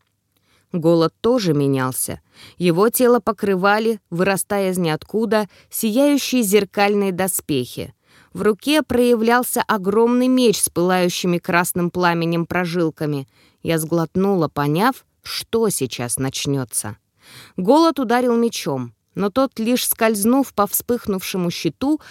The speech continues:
отлетел в сторону, и на всадника обрушился целый камнепад из сгустков тьмы. Они окутывали Голод, лишая возможности двигаться. Он дёргался, силясь ослабить хватку, но смерть только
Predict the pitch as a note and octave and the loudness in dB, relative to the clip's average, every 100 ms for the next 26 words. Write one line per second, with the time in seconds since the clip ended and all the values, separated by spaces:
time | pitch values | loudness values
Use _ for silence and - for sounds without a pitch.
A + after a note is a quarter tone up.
0 | - _ A3 G3+ A3+ - A#3+ G#3+ - - | -20 _ -4 0 0 2 0 2 -2 0
1 | D#4 D4+ C#4 B3 - _ C#4 C4+ - C4 | 2 4 2 0 -4 _ 2 2 2 0
2 | A#3+ A#3 A3+ G#3+ G3+ A3 - G3 - E3+ | 0 -2 -2 -2 -2 -4 -4 -6 -4 0
3 | - C#4+ D#4+ D4+ C#4+ - - B3 A#3+ A#3 | 2 2 2 2 0 -2 0 4 4 4
4 | - A3 G#3+ - - F3 C#3+ C#3 D#3 - | 2 0 0 -2 -6 -4 -4 -4 -4 -4
5 | - D#3 - - D3+ C3+ A2+ _ _ - | -6 -10 -6 -2 0 0 -4 _ _ -20
6 | - - F3+ F3+ E3+ - G3+ F#3+ F3 F#3 | -20 -6 0 2 0 0 -2 0 0 0
7 | E3 D3+ F3 F#3+ - F#3+ - F3 E3+ F3 | 2 2 2 2 -2 -4 0 0 0 0
8 | E3+ F3 F#3+ F3 - F3 D#3+ F3+ C#3 - | 2 0 0 -4 -2 -4 0 0 0 0
9 | - D#2+ _ - - A#3+ A#3+ F3+ G#3 F3+ | -2 -4 _ -20 -4 4 4 6 2 2
10 | D#3 D3+ - A2+ - - - G3+ F3+ F#3+ | -2 -2 -2 -4 -6 -6 -2 0 0 -2
11 | - F#3 E3+ F3 - A3 C4 - A3 F#3+ | 0 0 0 -4 0 0 0 0 -2 -2
12 | - _ A#3 A#3 B3 C4 C#4 - - B3+ | -16 _ 0 2 2 0 0 -2 2 2
13 | A#3+ G#3 | 2 -2